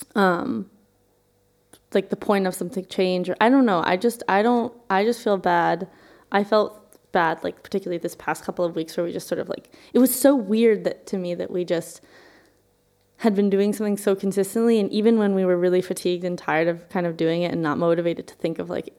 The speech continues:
new and interesting things to do, even then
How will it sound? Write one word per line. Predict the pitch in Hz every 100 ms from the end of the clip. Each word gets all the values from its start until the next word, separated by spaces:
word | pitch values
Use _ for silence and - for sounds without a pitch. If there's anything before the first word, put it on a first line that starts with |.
| -
new | 185 180 175
and | 185
interesting | 180 170 170 180 170
things | 165 165 - - -
to | -
do, | 170 175 170 208 240 233 - - - _ -
even | 240 247 226 190
then | 165 175 226 269 285